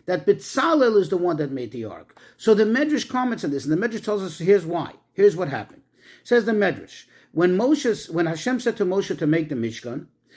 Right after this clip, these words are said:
Moshe came to Betzalel and he said to him to do the Mishkan. So he said to him,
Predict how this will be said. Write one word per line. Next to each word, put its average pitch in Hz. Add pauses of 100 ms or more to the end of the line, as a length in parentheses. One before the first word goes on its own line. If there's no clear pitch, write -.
(200)
Moshe 226
came 214
to 214
Betzalel 165
and 165
he 156
said 196
to 202
him 220 (220)
to 190
do 220
the 247
Mishkan. 302 (560)
So -
he 120
said 185
to 185
him, 233